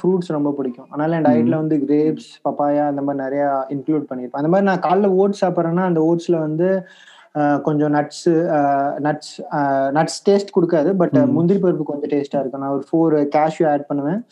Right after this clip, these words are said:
Speaker 1: peanut butter add பண்ணுவேன், இல்ல whey protein உள்ள போட்டுருவேன். whey புரோட்டீன்ல flavoured இருக்கு கரெக்டா? So, அது கொஞ்சம் டேஸ்டா இருக்கும். நான் oats கண்-, டேஸ்டா இல்லாத ஓட்ஸை க-, வெறும் ஓட்ஸை வந்து ஒரு நாள், ரெண்டு நாள் சாப்பிடலாம். ஆனா, long ரன்ல
Speaker 2: ம்.
Speaker 1: சாப்பிட முடியாது.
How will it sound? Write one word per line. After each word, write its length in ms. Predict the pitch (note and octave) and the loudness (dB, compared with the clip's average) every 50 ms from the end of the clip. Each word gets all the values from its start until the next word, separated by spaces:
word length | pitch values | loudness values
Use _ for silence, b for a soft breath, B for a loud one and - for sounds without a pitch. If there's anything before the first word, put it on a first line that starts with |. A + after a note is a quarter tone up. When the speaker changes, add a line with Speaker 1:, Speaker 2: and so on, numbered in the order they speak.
| B B B B B B B _ - F#3+ | B B B B B B B _ 0 2
Speaker 1:
peanut 280 | G3+ G3+ G3+ G3 F3 | 2 4 4 2 2
butter 220 | D#3+ D#3+ D3+ D#3 D3 | 0 0 0 2 2
add 200 | D3 D3 C#3+ - | 2 0 0 -2
பண்ணுவேன், 360 | C#3+ C#3+ C#3+ C#3+ D3 D#3 - | -4 -2 -2 0 -2 -2 -2
இல்ல 160 | D#3 C#3+ C#3+ | -2 0 0
whey 180 | C#3 D#3 F3 F3+ | 2 2 2 2
protein 320 | F3 F3 F3 E3+ F3 D#3+ | 2 2 2 2 2 0
உள்ள 160 | D3 D3 D3 | 0 0 0
போட்டுருவேன். 460 | D3 - C#3 B2+ - - C3+ C3+ C3+ - | 0 -2 -4 -4 -4 -6 -8 -8 -8 -2
whey 140 | D3 E3+ F#3+ | 0 0 2
புரோட்டீன்ல 340 | F3+ F3+ F#3 F#3 F#3 F3+ E3+ | 2 2 2 2 2 0 0
flavoured 440 | - - D#3+ D#3+ E3+ E3 E3 C#3+ C#3 | 0 0 0 2 2 2 0 0 -2
இருக்கு 300 | C3 C3 B2+ - - C3 | -4 -4 -6 -6 -8 -8
கரெக்டா? 260 | B2+ - C3+ C3 C3 | -6 -4 -4 -4 -4
So, 380 | C3 - D3+ D#3 D3+ D3 D#3 D#3+ | -4 -2 -2 0 0 0 0 0
அது 160 | D#3 D#3+ E3 | 0 0 0
கொஞ்சம் 260 | F3 F3 E3+ F3 F3 | 2 2 2 2 2
டேஸ்டா 380 | E3 D#3+ D#3 D3 - E3 D3 C#3 | 0 0 0 -2 -2 -2 -2 -2
இருக்கும். 280 | C3 - - - - _ _ | -2 -4 -8 -12 -14 _ _
நான் 280 | C#3+ C#3+ C#3 C#3 C3+ C3+ | -10 -8 -8 -8 -8 -4
oats 340 | D3+ D3+ F3 G3 F#3+ F#3 - | 0 2 2 2 2 0 -2
கண்-, 220 | E3+ D#3+ D#3+ D#3 D3 - | -2 -2 -2 -2 0 0
டேஸ்டா 260 | F3 F#3 F3+ - F#3+ | 0 0 2 2 2
இல்லாத 260 | F3+ F3 E3+ E3+ E3 | 2 2 2 2 2
ஓட்ஸை 340 | D#3+ D#3+ D#3 D#3 - E3+ E3 | 0 0 0 -2 -2 -4 -2
க-, 380 | E3 D#3 D3+ D3 D3 C#3+ D3 - | -2 -2 0 0 0 0 -2 0
வெறும் 300 | - E3 F#3+ A3 A3+ A#3 | 0 2 2 4 4 4
ஓட்ஸை 320 | A3+ G#3+ G#3 G3+ F3+ - F#3+ | 4 4 2 2 2 0 0
வந்து 200 | F#3 F#3+ F#3+ E3+ | 0 2 2 2
ஒரு 120 | E3 D3+ | 2 2
நாள், 120 | E3 F3 | 0 0
ரெண்டு 140 | E3+ D#3+ D3+ | 0 0 0
நாள் 140 | D3+ D#3 D#3+ | -2 -4 -4
சாப்பிடலாம். 420 | - D3+ C#3+ - D3 D3+ E3 E3 | -2 -4 -4 -4 -4 -4 -4 -2
ஆனா, 100 | D#3+ D3+ | -2 0
long 260 | C#3+ C#3+ C#3+ D3+ D#3 D#3+ | 0 0 0 0 0 2
ரன்ல 220 | C#3+ C3 B2+ B2+ | 2 2 2 2
Speaker 2:
ம். 20 | |
Speaker 1:
சாப்பிட 300 | B2+ B2 C3+ C3 - C3+ | 0 0 -2 -4 -8 -14
முடியாது. 280 | C3 B2+ B2+ C3 - | -20 -18 -18 -18 -18